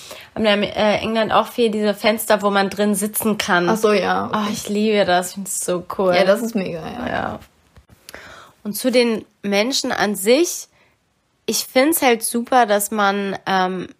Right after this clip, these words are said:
Speaker 1: ich finde sowohl in Amerika oder am meisten eigentlich in Amerika, dass man da einfach ist, wie man ist, rumläuft, wie man will, also dass man da nicht irgendwelche, so wie hier in Deutschland oft, blöde Blicke bekommt oder komische Sprüche bekommt oder irgendwie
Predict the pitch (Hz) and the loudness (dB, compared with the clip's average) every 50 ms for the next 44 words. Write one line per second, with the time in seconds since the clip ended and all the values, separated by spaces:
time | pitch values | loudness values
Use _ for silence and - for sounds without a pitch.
0 | _ _ _ - - - - - - 202 220 240 247 233 202 208 202 185 185 180 | _ _ _ -14 -14 -14 -12 -10 -6 -4 -2 -2 -2 -2 -2 -4 -6 -6 -6 -4
1 | 190 202 214 226 247 247 240 - - - _ _ _ - - 208 208 196 196 196 | 0 2 2 4 4 2 2 0 -4 -8 _ _ _ -8 -6 -4 -2 -2 -2 -2
2 | 196 190 196 196 208 220 233 233 226 - - 240 226 220 180 180 180 175 170 175 | -2 -4 -4 -4 -4 -4 -4 -6 -6 -6 -4 0 2 4 4 6 4 4 4 4
3 | 175 175 202 202 - - 185 196 - 180 185 185 185 190 190 202 208 208 - 214 | 2 2 2 0 -2 -4 -6 -6 -6 -4 -4 -2 -2 -2 -2 -2 -4 -4 -4 -4
4 | 175 185 190 - 214 208 202 190 190 190 185 185 - - - - - - - 185 | -4 -4 -4 -4 -4 -4 0 2 2 2 0 -2 -8 -18 -20 -20 -14 -6 -4 -4
5 | 202 208 - 202 208 - - _ - _ _ _ _ _ _ _ _ _ _ _ | -4 0 0 0 0 0 -4 _ -20 _ _ _ _ _ _ _ _ _ _ _
6 | _ _ - 208 214 208 - - - 233 226 220 214 - - - 226 240 214 - | _ _ 2 2 2 2 0 -2 0 2 4 4 2 2 2 0 0 0 0 0
7 | - - - 190 190 208 214 220 226 220 214 214 - - 214 214 202 196 202 202 | -4 -6 -6 -6 -4 -2 -2 0 2 0 0 0 -2 -6 -4 -2 0 0 -2 -2
8 | 180 202 214 226 220 214 202 202 190 175 196 202 - 214 202 202 190 190 185 190 | 0 2 2 4 4 4 2 0 0 -2 -2 -2 -2 -4 -4 -2 0 0 0 0
9 | 196 214 208 - - 170 190 190 202 196 - 214 202 202 196 180 - - - 170 | 0 -4 -4 -6 -4 -2 0 0 0 0 0 2 2 4 4 2 0 -2 -6 -10
10 | 170 170 180 180 190 190 190 175 175 170 165 170 180 - - - 185 180 175 - | -10 -6 -4 -2 -2 -2 -2 -2 -2 0 0 0 0 -2 -2 -4 -2 -2 2 2
11 | 180 190 - - - 196 202 214 220 233 233 220 214 175 180 180 - 196 175 180 | 2 0 0 -4 -4 0 2 2 4 4 2 2 0 -2 -2 -2 -2 -2 -2 -2
12 | 175 - - 180 175 180 180 190 202 214 208 - 240 233 240 233 - 240 233 - | -2 0 0 0 0 0 2 2 2 0 0 0 -2 -2 -2 -4 -4 -4 -4 -6
13 | - - - 175 - 180 165 170 175 175 - - 180 170 175 170 180 208 233 240 | -6 -6 -6 -4 -4 -4 -4 -4 -4 -4 -2 -2 0 0 0 0 2 4 4 4
14 | - - 220 214 214 196 202 202 208 202 | 4 4 2 0 0 0 0 0 0 0